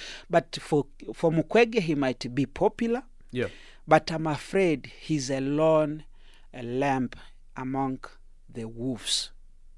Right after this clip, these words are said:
Speaker 1: in
Speaker 2: Wow.
Speaker 1: the political circle in the D R C. And that is my personal opinion.
Speaker 2: Yeah.
Speaker 1: Um,
Speaker 2: B-, but is there an opportunity for him, though, to form part of, if Nakhona, uh, Tshisekedi does think about it, a government of national unity?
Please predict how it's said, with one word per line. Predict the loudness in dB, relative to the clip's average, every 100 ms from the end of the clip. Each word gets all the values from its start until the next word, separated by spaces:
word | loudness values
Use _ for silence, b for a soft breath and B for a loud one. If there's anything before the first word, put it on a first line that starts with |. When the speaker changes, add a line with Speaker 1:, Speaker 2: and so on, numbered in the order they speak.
| -20 -12 -2
Speaker 1:
in | 0
Speaker 2:
Wow. | 0 -2
Speaker 1:
the | -6
political | -6 -6 -8 -8 -6
circle | -6 -8 -10 -12 -10
in | -8 -8
the | -8
D | -8 -8
R | -8
C. | -12 -14 -12 -8
And | -6 0
that | 2 2
is | -2 -4
my | -6
personal | 0 0 2 0 -2
opinion. | -2 -4 -2 -4 -6 -6
Speaker 2:
Yeah. | -6 -6 B B B
Speaker 1:
Um, | -6 -4 -4 -4 -4 -2
Speaker 2:
B-, |
but | 0 2
is | 2 2
there | 2
an | 2
opportunity | -2 -4 -2 -2 -4
for | -2 -2
him, | -2 -2
though, | 0 -2 -2
to | -6
form | -10 -2 0 0
part | 0 0 0
of, | 0 -2 -2 -4
if | -4 -4 -6
Nakhona, | -6 -6 -4 -2 -4
uh, | -4 -6
Tshisekedi | -4 -6 -8 -6 -6 -2
does | -2 -2
think | -4 -6 -4
about | -2 -2 0
it, | -4 -8 B B B
a | -4
government | 0 0 2 -2 -2
of | -4 -4
national | -4 -6 -8 -8
unity? | -6 -8 -8 -12 -18